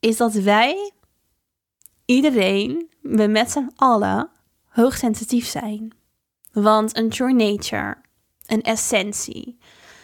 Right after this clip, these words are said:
wat ook wel je soul, je ziel, je spirit genoemd wordt,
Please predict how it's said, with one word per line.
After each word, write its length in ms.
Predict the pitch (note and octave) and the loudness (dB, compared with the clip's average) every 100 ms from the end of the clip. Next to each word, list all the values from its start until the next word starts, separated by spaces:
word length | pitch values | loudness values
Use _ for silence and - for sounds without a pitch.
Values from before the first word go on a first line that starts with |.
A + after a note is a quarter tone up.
| _ _ | _ _
wat 220 | G#3 - | -10 0
ook 160 | A3 A3 | 2 2
wel 380 | G#3+ G3+ G3 G3+ | 2 4 4 2
je 200 | G#3+ G#3 | 0 -2
soul, 500 | - A3+ G3+ F#3+ G3 | 0 0 2 0 -2
je 160 | A3+ G3+ | -2 -2
ziel, 360 | G#3 G#3 G3 | 2 2 2
je 120 | G3 | 0
spirit 560 | G3+ - A3+ G#3+ G3+ - | -2 -4 -2 0 -2 -6
genoemd 360 | - G3 F#3+ G#3+ | -4 -2 -2 -4
wordt, 420 | G#3 G3+ - | -6 -6 -10